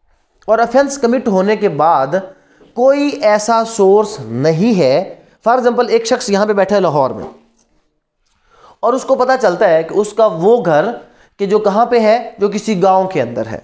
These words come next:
जो यहाँ से दूर है, और वहाँ पर उसके फैमिली में, उसके घर में कोई ऑफेंस कमिट हो गया और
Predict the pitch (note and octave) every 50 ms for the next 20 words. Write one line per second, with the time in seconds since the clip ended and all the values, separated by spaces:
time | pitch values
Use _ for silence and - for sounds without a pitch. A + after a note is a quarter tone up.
0 | _ - D#3+ E3 E3+ F3+ F3+ F#3 - E3+ F#3+ F#3 F3+ G3+ G3+ G3 E3 A#2+ B2 -
1 | - - _ _ _ _ _ _ _ _ _ _ _ _ _ _ - _ - A3
2 | A3 G#3+ G3 G3+ A3 A3 B3+ C4+ C4 C4+ A3+ F#3 F#3+ G3 F#3+ A3+ G#3 - - -
3 | A3+ A3 G#3 A3 - - _ - A3+ A3 G#3+ A3+ A#3 A#3+ A#3+ A#3+ A3+ A3+ G#3+ G#3
4 | - G#3+ F#3+ D#3+ F3 F#3 G3+ G#3+ G#3 F3+ F#3 F3+ F3 F3+ F3+ F3 F3 - - E3
5 | D3 C#3 C3+ C#3+ C3+ B2+ C#3 C3+ - - - - _ _ _ _ _ _ _ _
6 | _ _ _ _ _ _ _ _ _ _ _ _ _ _ _ _ - G3+ A3 A3+
7 | A3+ A3+